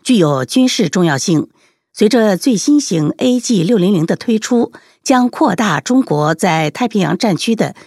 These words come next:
势力范围。越来越关注太平洋行动的美军也在考虑开发两栖飞机。两栖飞机的研发者表示，该飞机在二十分钟的首飞期间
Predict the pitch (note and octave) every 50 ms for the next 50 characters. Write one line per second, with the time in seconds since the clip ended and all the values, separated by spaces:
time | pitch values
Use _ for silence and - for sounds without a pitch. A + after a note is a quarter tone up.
0 | _ - - - A3+ F#3 F3+ E3 - G#3+ E3+ D3+ C#3 C3 C3 C#3+ D#3+ - _ _
1 | _ _ _ _ _ _ _ - D4 C#4 G#3+ G3 A3+ A#3+ B3+ C4 G3 - - -
2 | B3+ C4 C4 C4 - B3+ G3 E3 E3 D#3 - - A#3 - G3+ G3+ G3+ E3 D3 D#3
3 | - - D#3 D3 D#3 G#3+ G3+ E3+ D#3 C#3+ C#3+ - - - - E3+ D3+ C#3+ C3 -
4 | - A#3 B3 C4 C#4 - - _ - - - - E3 D3+ - G#3 G3+ F3+ - -
5 | - C3+ C3+ C3 - A#3 G#3 E3+ - _ _ _ - - B3+ B3 B3 - B3 A#3
6 | A#3+ C4 A#3+ E3+ C#3+ A#2 - - - F#3 - F#3+ E3+ E3 - - F3 F3 - -
7 | _ _ _ _ _ _ _ _ _ - A3 F#3 F3+ - C4+ B3+ C#4+ C#4 - D4+
8 | C#4+ - D#3+ C3 E3+ E3+ F#3 G#3+ - B3+ B3 - - D#3+ C#3+ C#3+ C#3 - C#3 A#2
9 | - - - G3 E3+ - - - _ _ _ _ _ _ - - C#4 C#4+ - C#4+
10 | C4 - - C4 B3+ C4 C4 - G#3+ D#3+ D3+ - - - B3+ B3 - G#3 G3 A#3
11 | A#3 A#3 - B3+ B3+ A3 - - - - - - D#3+ C3 A#2 - G#3+ A3 G#3 -
12 | A3 G#3 - B3+ A#3+ A#3+ C4